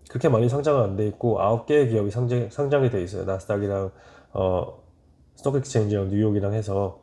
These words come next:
그래서 아마 좀 공부해가지고 괜찮은 거 있으면 공유드릴 예정이고, 어, 그리고 미국장으로 좀 돌아가면 미국장은 지금,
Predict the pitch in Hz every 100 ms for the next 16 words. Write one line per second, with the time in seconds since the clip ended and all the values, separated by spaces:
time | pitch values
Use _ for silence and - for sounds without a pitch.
0 | _ _ _ _ _ _ _ _ _ _
1 | _ - _ _ _ _ _ - 117 110
2 | 101 117 113 131 123 117 123 139 131 117
3 | 120 113 107 147 143 123 95 113 110 104
4 | 107 110 123 110 104 98 104 104 104 113
5 | - - - _ - - - - _ _
6 | _ _ _ _ _ _ - 113 110 107
7 | 110 127 113 135 135 151 139 139 135 131
8 | 143 120 113 120 110 120 120 98 95 104
9 | 131 139 156 151 139 127 120 135 135 120
10 | 113